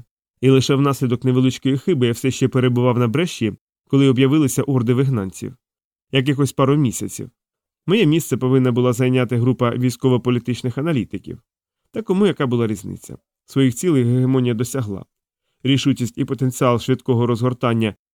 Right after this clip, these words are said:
її збройних сил пройшли випробування, і при цьому не постраждали жодні її інтереси. Звісно ж, загинула Греша під час першого бомбардування. І Алон, мій десятирічний син. Він залишався біля мене,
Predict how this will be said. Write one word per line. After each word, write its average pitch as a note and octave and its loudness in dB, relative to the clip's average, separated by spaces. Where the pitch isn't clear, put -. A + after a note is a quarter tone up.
її C3 4
збройних A#2 0
сил F3 -4
пройшли C3 0
випробування, A#2 0
і G#3 -2
при F3 -2
цьому F3 0
не C3 4
постраждали B2+ -2
жодні B2 -2
її A2+ -2
інтереси. A2+ -6
Звісно D#3 0
ж, A#2 2
загинула C3 0
Греша G2+ -8
під C3 0
час B2+ 0
першого A#2+ -2
бомбардування. A#2 -4
І F3 0
Алон, B2+ 2
мій B2+ 4
десятирічний A#2+ -2
син. G2 -8
Він C3 4
залишався B2+ 0
біля A#2+ 0
мене, G#2+ -2